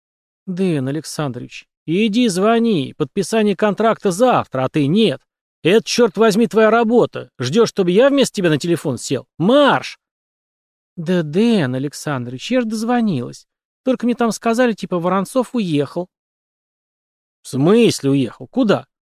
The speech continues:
«На Бали. Улетел. На две недели. Мне там сказали, типа, все дела отложил, типа, подумать хочет. Раз Дины Сергеевны все равно нет, типа». «Понятно», —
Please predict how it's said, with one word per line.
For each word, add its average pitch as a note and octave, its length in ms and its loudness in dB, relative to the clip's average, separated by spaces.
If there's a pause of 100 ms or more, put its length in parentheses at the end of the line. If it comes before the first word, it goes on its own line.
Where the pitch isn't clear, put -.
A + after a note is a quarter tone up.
(300)
«На C#4 160 2
Бали. F3+ 480 0 (100)
Улетел. F#3 540 -2
На A#3+ 120 0
две A#3+ 140 -2
недели. D#3+ 500 0 (260)
Мне A#3 140 2
там A3+ 120 2
сказали, G#3+ 340 2
типа, G#3+ 240 -4
все - 180 -4
дела G3+ 300 2
отложил, D#3 480 -4
типа, G3+ 260 -2
подумать D3 480 0
хочет. - 400 -6
Раз A3 220 2
Дины D3+ 220 -2
Сергеевны D3 460 -2
все - 160 -4
равно C4 240 0
нет, C#4+ 300 0
типа». A#3 380 -4 (1120)
«Понятно», — C3+ 840 -2